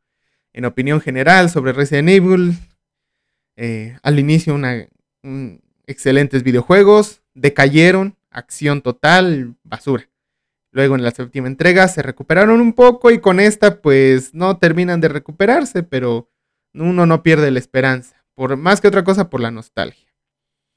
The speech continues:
Así que esperemos que la novena entrega sea mucho mejor, que el D L C sea bastante bueno, esperemos,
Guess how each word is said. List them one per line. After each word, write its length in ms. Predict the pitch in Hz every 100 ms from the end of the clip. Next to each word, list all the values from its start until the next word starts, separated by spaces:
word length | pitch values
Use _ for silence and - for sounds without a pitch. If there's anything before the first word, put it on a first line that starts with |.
| _ _ _
Así 360 | 117 - 143
que 440 | 139 - 123 120 101
esperemos 580 | 135 - 135 156 151 139
que 480 | _ 123 117 120 - -
la 160 | 131
novena 340 | 131 123 143 143
entrega 560 | 135 - 156 143 120
sea 280 | - - 131
mucho 440 | 131 156 165 - 127
mejor, 500 | 117 139 160 240 _ _ _ _ _
que 120 | 147
el 140 | 139 135
D 240 | 156 170
L 180 | 160 147
C 300 | - 165 170
sea 340 | 170 143 127
bastante 680 | 113 - - - 165 170 139
bueno, 400 | 120 139 160 175
esperemos, 920 | 151 120 - 117 110 139 160 190 -